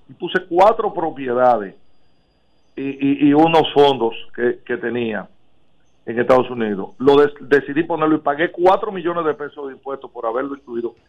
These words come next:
pero son propiedades que tenía desde antes, que estaban a nombre de unas compañías, como mi casa en La Romana, que la había puesto, pero no había puesto el valor real, que la tenía antes de ser funcionario.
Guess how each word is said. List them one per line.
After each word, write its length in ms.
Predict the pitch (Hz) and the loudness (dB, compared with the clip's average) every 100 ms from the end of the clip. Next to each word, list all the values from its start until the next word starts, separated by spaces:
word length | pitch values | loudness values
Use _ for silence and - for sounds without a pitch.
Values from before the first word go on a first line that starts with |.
| _ | _
pero 180 | 156 165 | -6 -2
son 180 | 180 175 | -2 0
propiedades 460 | 196 190 180 202 | 0 2 2 2
que 80 | 196 | -2
tenía 320 | 175 147 160 | -10 -8 -4
desde 260 | 170 160 127 | -4 -4 0
antes, 360 | 143 139 - - _ _ _ _ _ _ - | 0 -2 -6 -20 _ _ _ _ _ _ -4
que 80 | 135 | -2
estaban 340 | 135 151 170 | 2 2 2
a 80 | 165 | -2
nombre 300 | 160 165 151 | -2 0 -2
de 40 | |
unas 140 | 156 147 | -2 -8
compañías, 580 | 147 123 107 113 101 | -10 -6 -6 -6 -10
como 200 | 104 117 | -6 -4
mi 160 | 117 113 | -4 -2
casa 240 | 123 127 | -2 0
en 60 | 135 | 2
La 100 | 120 | 2
Romana, 640 | 113 113 147 151 135 131 - - - - _ _ _ | 2 2 4 2 0 -10 -14 -20 -20 -20 _ _ _
que 100 | - | 0
la 120 | 120 120 | 4 4
había 260 | 135 147 | 4 0
puesto, 300 | 147 151 143 | 0 -6 -6
pero 120 | 120 | -8
no 80 | 120 | -4
había 200 | 131 135 | 0 0
puesto 220 | 139 131 | 0 -6
el 80 | 131 | -2
valor 280 | 117 123 123 | 0 0 -2
real, 440 | 127 139 139 131 - | 2 4 4 0 -6
que 60 | 117 | -12
la 120 | 117 | -12
tenía 340 | - 139 127 | -14 -14 -6
antes 380 | 139 156 - 110 | -4 -4 -6 -20
de 100 | 113 - | -20 -16
ser 140 | 120 | -16
funcionario. 600 | - 131 131 139 135 120 | -16 -18 -4 0 0 -2